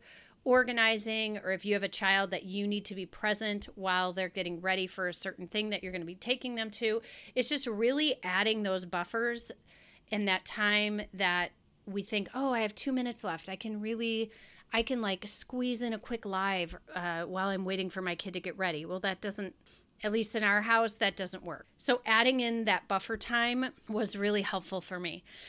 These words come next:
So the third thing, and this is what I wasn't adding in the past, I would add my commitments,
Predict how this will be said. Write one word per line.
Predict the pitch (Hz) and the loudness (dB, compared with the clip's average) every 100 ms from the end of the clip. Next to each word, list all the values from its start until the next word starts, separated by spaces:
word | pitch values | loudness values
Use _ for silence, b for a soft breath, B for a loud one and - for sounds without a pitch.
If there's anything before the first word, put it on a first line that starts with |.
| B B | B B
So | 202 247 | 0 2
the | 240 240 | 4 4
third | 311 370 285 | 4 4 4
thing, | 226 208 202 | 4 4 4
and | 208 214 | 0 2
this | 247 277 | 2 2
is | 381 | -2
what | 262 240 - | 2 2 4
I | 208 | 2
wasn't | 202 190 202 214 233 220 - _ _ - | 2 0 0 0 0 -4 -6 _ _ -4
adding | 190 190 190 160 160 170 - _ | 2 2 2 0 -2 -10 -16 _
in | 214 202 | -4 -2
the | |
past, | 180 196 139 - - - | -2 -2 -4 -4 -12 -4
I | 214 247 | 4 6
would | 311 294 | 6 6
add | 254 240 | 4 4
my | 202 | 0
commitments, | 185 - 226 247 233 233 226 | -2 -4 -6 -2 -2 -2 -4